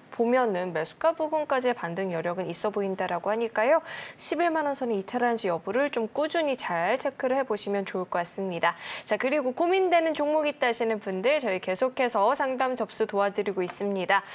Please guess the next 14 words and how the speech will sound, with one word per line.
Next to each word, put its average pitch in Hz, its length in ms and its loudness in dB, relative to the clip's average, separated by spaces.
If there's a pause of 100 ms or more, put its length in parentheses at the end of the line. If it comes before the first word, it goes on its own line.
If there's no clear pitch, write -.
(140)
전화 233 240 2
공이 285 400 0
삼일오삼에 302 640 0
이육일일, 220 760 0
이육일이 208 540 0
번으로 208 340 2
전화 196 280 -2
주시면 190 640 0
상담 262 340 -2
접수 226 280 -2
도와드리고 214 560 0
있으니까요. 202 760 0
주저하지 214 460 0
마시고 196 580 0